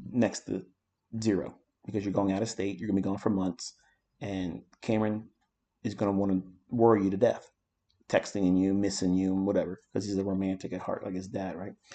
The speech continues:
<laughs> So, long story short, uh, the inevitable happened.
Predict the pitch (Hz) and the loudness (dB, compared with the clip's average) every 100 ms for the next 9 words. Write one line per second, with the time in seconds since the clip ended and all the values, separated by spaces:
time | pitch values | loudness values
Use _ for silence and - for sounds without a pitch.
0 | - - - - - - - - - - | -20 -20 -16 -10 -4 -4 -4 -8 -6 -8
1 | - - - - - - 156 131 120 - | -8 -18 -10 -8 -8 10 12 12 12 6
2 | - - 135 139 139 131 123 143 131 139 | -10 10 12 12 12 12 12 12 10 10
3 | _ _ _ - 101 92 131 113 104 104 | _ _ _ -4 -2 -2 6 6 8 6
4 | 107 101 127 104 90 101 135 | 6 2 2 0 0 0 -2